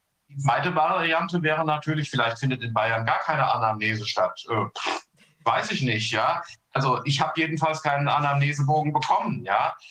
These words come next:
Und das ist ja dann auch immer die Frage, inwieweit soll man darüber weinen? Ja, inwieweit soll man aber auch einfach, weil es so besonders bescheuert ist, einfach mal kräftig lachen? Ja,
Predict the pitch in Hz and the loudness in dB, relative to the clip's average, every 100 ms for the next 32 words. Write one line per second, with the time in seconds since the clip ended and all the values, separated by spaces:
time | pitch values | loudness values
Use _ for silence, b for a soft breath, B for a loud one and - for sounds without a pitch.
0 | _ 131 143 143 175 180 165 160 147 143 | _ 0 0 0 -2 0 0 0 0 -2
1 | 139 156 143 139 123 131 147 123 113 135 | 0 0 0 0 0 0 0 -2 0 2
2 | 139 131 135 127 139 131 127 120 120 113 | 2 2 0 0 2 2 -2 -2 0 2
3 | 95 107 131 170 196 208 - _ _ 110 | 2 2 2 0 -2 -6 -12 _ _ 0
4 | 113 139 135 127 131 120 139 - 127 139 | 2 2 0 -2 2 2 0 0 2 2
5 | 139 120 120 120 101 - 120 139 - 110 | 2 2 2 2 2 2 0 0 0 0
6 | 113 117 110 - 113 113 123 147 143 - | 0 -4 -6 -4 -2 2 2 2 0 -2
7 | 107 117 139 120 90 - 139 - B B | -2 2 2 2 -2 -4 -4 -4 B B
8 | - - 139 135 120 120 120 - 107 - | -2 0 0 2 2 2 -2 -4 -4 -4
9 | 110 107 95 - - _ _ _ _ _ | -6 -2 -2 -2 -8 _ _ _ _ _
10 | _ - 123 143 | _ -2 0 -2